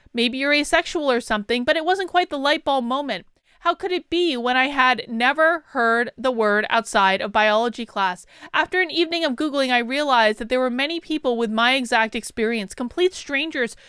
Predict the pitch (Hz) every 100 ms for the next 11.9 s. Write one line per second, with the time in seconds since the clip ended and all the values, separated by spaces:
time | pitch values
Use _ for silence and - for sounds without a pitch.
0 | _ 330 277 - 320 349 370 359 - 302
1 | 311 277 214 311 339 - 311 311 294 285
2 | - 294 285 254 226 - 220 240 240 208
3 | - - - 294 - 330 381 320 - 311
4 | 285 247 240 262 262 - 247 247 247 -
5 | 302 320 269 254 254 277 254 220 - 226
6 | - 220 214 233 254 247 - 247 240 320
7 | 359 285 269 254 - 294 294 240 226 247
8 | 302 - 214 190 180 _ _ _ 247 302
9 | 359 285 254 262 294 320 262 269 - 247
10 | - 269 247 233 220 277 339 - 226 269
11 | 269 - 220 226 220 208 208 302 359